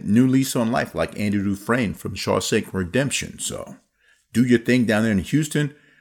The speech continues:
Taylor Jenkins, of course, my guy. I picked him as my coach of the year in the preseason, um, in Memphis. And last but not least, the rookie of the year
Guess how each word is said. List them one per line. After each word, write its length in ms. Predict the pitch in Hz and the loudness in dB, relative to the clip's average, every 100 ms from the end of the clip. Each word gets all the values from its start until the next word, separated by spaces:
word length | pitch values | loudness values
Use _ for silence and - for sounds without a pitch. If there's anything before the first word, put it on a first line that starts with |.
| _ | _
Taylor 240 | - 190 165 | 2 4 6
Jenkins, 480 | 120 117 120 113 87 | 4 2 2 0 -2
of 80 | |
course, 540 | - 113 110 107 - - _ _ _ - | -2 4 6 6 0 -14 _ _ _ -8
my 180 | 85 98 | -2 0
guy. 320 | 101 98 92 | 4 6 6
I 60 | 87 | 4
picked 260 | 107 - | 0 -2
him 160 | - 95 | 2 2
as 140 | 90 | 2
my 120 | 92 | 0
coach 280 | - 104 95 | 0 0 -2
of 80 | 90 | 0
the 60 | 92 | 2
year 320 | 92 92 - _ _ - | 2 2 -4 _ _ -6
in 100 | 95 | -4
the 60 | 92 | -2
preseason, 760 | - 117 110 120 110 110 107 - _ _ _ _ _ - | 2 2 4 4 4 2 0 -6 _ _ _ _ _ -4
um, 360 | 90 85 76 - - | -2 -2 -4 -10 -2
in 140 | 90 | 2
Memphis. 580 | 104 120 120 120 - - _ _ _ - | 4 4 4 2 2 -6 _ _ _ -2
And 380 | 110 107 98 76 | 2 2 2 2
last 340 | 113 117 - | 4 4 2
but 100 | 98 | -2
not 220 | 95 92 | 0 0
least, 360 | 113 123 113 - _ _ | 2 2 2 -4 _ _
the 140 | - 110 | -2 2
rookie 260 | 147 - | 4 6
of 80 | 131 | 4
the 80 | 104 | 6
year 480 | 120 127 123 120 | 6 8 8 4